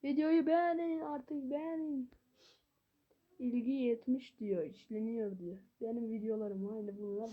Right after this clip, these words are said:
benim. Ye bence, ye. Sonra yiyeceğiz.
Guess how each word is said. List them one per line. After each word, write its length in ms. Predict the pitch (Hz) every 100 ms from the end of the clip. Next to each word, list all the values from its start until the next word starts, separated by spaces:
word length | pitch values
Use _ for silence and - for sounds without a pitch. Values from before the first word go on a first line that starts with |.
| 214
benim. 360 | 208 190 175 - _ _ _ _ _ _ _ _ _ _ _ _ 233
Ye 200 | 220 214
bence, 340 | 196 180 190
ye. 320 | 190 202 202 196 _ _ _
Sonra 420 | _ 226 208 208
yiyeceğiz. 500 | 240 220 202 196 190